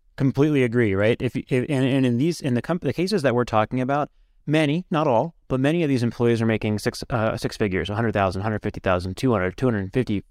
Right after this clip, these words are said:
five hundred thousand. Some of the, some of the folks that maybe have been impacted by these layoffs, uh, will laugh at the numbers that I just, that I just threw out there. And look, that's the deal, right? This is a competitive,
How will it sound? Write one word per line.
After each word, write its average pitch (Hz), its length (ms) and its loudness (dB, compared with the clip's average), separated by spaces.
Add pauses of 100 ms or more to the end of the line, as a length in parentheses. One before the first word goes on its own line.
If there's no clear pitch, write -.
five 147 240 2
hundred 113 220 0
thousand. 95 400 2 (480)
Some 165 200 0
of 165 40 0
the, 139 140 2 (100)
some - 160 -4
of 165 60 -2
the - 60 0
folks - 400 -4 (280)
that 120 160 2
maybe 120 200 2
have 107 100 0
been 113 160 2
impacted 113 560 -4
by 110 160 2
these 104 160 -4
layoffs, 107 460 2 (300)
uh, 120 160 -2
will 113 120 0
laugh 123 300 2
at 117 80 -4
the 107 60 -2
numbers 104 380 -6 (140)
that 117 100 0
I 110 100 4
just, 104 260 -4 (140)
that 110 100 2
I 104 40 2
just 101 180 -2
threw 104 100 0
out 98 160 2
there. 82 240 -2 (320)
And 139 400 0
look, 165 260 0
that's 139 240 0
the 139 80 -6
deal, 135 260 4
right? 110 200 2
This 147 120 -4
is 139 120 -4
a 104 80 0
competitive, 135 840 0